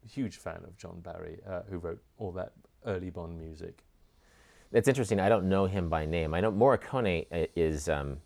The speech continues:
Speaker 2: is, like, sort of the, the signature composer.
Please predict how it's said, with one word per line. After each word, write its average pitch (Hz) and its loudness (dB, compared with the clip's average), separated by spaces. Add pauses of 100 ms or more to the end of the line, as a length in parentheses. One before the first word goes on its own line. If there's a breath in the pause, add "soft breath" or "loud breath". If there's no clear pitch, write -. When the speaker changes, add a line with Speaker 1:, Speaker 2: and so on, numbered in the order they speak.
(400)
Speaker 2:
is, 80 -4
like, 82 2
sort 87 -4
of 76 -2
the, 73 0
the 82 -4
signature 85 -2
composer. 78 -4